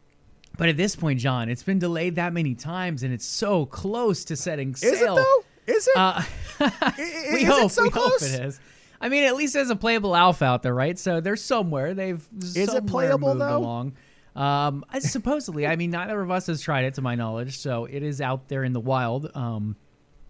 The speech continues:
Speaker 1: we've heard of people who've tried it, who've enjoyed it, and I think there's pluses and minuses, right? Like, certain things look good, other things look a little bit too environmental controlled. So, like, with Sea of Thieves, I think one of the best parts of that game is being able to board other vessels.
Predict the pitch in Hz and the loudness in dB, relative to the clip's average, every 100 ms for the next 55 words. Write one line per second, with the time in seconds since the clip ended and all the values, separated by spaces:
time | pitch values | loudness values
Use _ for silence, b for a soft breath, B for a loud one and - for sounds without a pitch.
0 | - - - - 185 196 233 240 208 247 | -18 -20 -18 -4 -2 0 2 2 0 -2
1 | 254 247 170 - 135 139 135 143 135 120 | -2 0 0 0 -2 0 -2 -2 -2 -2
2 | 120 117 147 B B B 196 214 254 311 | -2 -2 -4 B B B -2 0 0 0
3 | 294 254 - 233 202 196 185 170 120 123 | -2 -2 0 0 0 0 2 0 -2 -2
4 | 151 170 139 - 220 208 196 185 147 151 | 0 0 -2 -2 -2 -2 -2 -2 -2 -4
5 | 147 - 120 135 202 b b b - 175 | -4 -4 -2 -2 -2 b b b 0 4
6 | 202 202 196 180 143 175 175 156 151 160 | 4 4 2 0 0 -4 -2 -2 0 -2
7 | 160 165 165 - 160 160 156 139 139 143 | -2 -4 -6 -2 -2 -2 -2 -2 0 -2
8 | 147 143 135 127 127 120 180 156 143 - | -2 -4 -4 -4 -4 -2 0 2 0 -4
9 | _ _ _ _ _ 175 - 240 208 160 | _ _ _ _ _ -2 0 0 0 0
10 | 120 95 143 160 170 185 180 147 165 - | -2 -2 -2 -2 0 -2 0 2 0 0
11 | 151 160 160 151 139 131 147 196 B B | -6 -4 -2 -2 -2 -2 0 -2 B B
12 | - 139 151 160 160 156 139 131 127 131 | -6 -2 0 2 0 -2 -2 -4 -2 -2
13 | 156 143 131 113 131 220 269 | -2 -2 -2 -4 -4 -4 -6